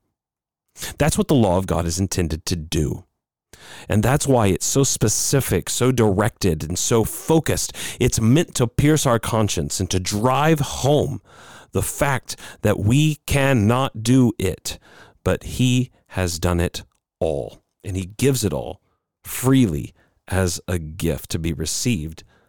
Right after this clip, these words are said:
through faith. So the law opens up with the law for sacrifices, burnt offerings, grain offerings, peace offerings, sin offerings, uh, guilt offerings. And then we talk about the priests and the offerings this week and the consecration of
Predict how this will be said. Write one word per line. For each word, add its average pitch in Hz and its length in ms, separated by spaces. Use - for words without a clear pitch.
through 85 520
faith. - 380
So 139 180
the 131 80
law 156 440
opens 139 340
up 104 180
with 110 300
the 101 160
law 101 260
for 90 220
sacrifices, 139 960
burnt 139 300
offerings, 92 400
grain 139 320
offerings, 92 320
peace 180 320
offerings, 95 340
sin 180 240
offerings, 92 580
uh, 90 180
guilt 170 340
offerings. - 560
And 98 160
then 113 120
we 123 100
talk 120 220
about 110 200
the - 80
priests 135 560
and 98 100
the 90 80
offerings 110 520
this 107 220
week 104 300
and 85 140
the 82 80
consecration 120 760
of 98 100